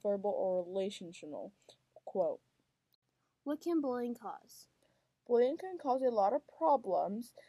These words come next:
Speaker 1: but it mostly affects the youth because if they are different, then their peers usually make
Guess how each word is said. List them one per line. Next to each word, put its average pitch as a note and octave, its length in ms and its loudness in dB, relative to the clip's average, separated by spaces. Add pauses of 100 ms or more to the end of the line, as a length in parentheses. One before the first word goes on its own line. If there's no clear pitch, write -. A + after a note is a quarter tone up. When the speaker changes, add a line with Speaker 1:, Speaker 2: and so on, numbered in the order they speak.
(280)
Speaker 1:
but A3+ 160 4
it A3 140 2
mostly A3 500 2
affects - 640 -2 (120)
the B3 140 0
youth G3 480 -2 (120)
because G#3 440 0 (320)
if - 160 -12
they A#3 140 4
are C#4 160 6
different, G#3+ 640 -2 (100)
then G#3 200 0
their G3 120 0
peers B3 460 0
usually G#3+ 320 -4
make F3 240 -2